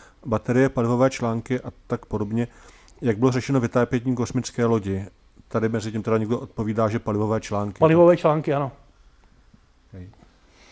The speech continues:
Speaker 2: To právě byl ten, jeden z těch hlavních problémů Apollo třináct,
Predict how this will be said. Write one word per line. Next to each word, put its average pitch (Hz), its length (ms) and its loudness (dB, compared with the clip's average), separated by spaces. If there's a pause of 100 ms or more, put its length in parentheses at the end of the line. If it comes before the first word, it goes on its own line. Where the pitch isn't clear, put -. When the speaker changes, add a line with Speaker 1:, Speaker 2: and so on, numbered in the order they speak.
(280)
Speaker 2:
To 196 100 8
právě 233 280 10
byl 226 140 10
ten, 226 160 6 (140)
jeden 208 260 8
z - 20 -2
těch 208 140 6
hlavních 190 320 6
problémů 190 720 8
Apollo 180 280 8
třináct, 175 800 4